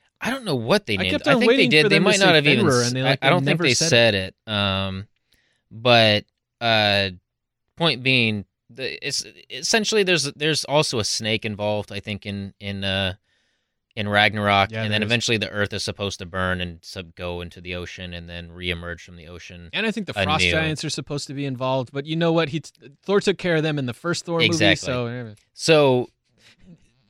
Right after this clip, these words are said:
Speaker 1: th-, th-, they, they, they kept some elements of it that I thought
Speaker 2: Yeah.
Speaker 1: was pretty cool. Then, but, and they cou-, couldn't obviously stay so true to it 'cause part of this was Planet Hulk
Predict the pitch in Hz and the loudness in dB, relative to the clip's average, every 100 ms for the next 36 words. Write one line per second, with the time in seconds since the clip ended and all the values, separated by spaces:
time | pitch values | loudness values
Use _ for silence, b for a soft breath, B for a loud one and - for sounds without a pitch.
0 | 190 185 185 185 170 185 170 151 165 - | -8 -4 0 2 6 6 4 0 -2 -4
1 | - 147 - 190 - 143 127 127 123 104 | -4 -4 2 0 2 -4 0 0 2 0
2 | - - 101 92 95 90 85 90 78 - | -4 -6 -6 -6 -8 -6 -6 -8 -10 -14
3 | 98 - 117 139 135 113 135 151 139 - | -14 -6 0 0 0 -4 -2 0 0 0
4 | 147 131 160 117 123 110 113 98 110 98 | -2 0 0 2 2 2 -2 -2 -2 0
5 | - - - 175 185 - 107 92 101 - | 0 -2 2 4 4 2 -6 -4 -8 -8
6 | 98 - - 208 165 107 98 - 101 95 | -12 -6 0 2 2 2 0 0 -2 -2
7 | 95 - - 98 92 _ 170 135 - | -2 -8 -12 -12 -12 _ 0 0 -2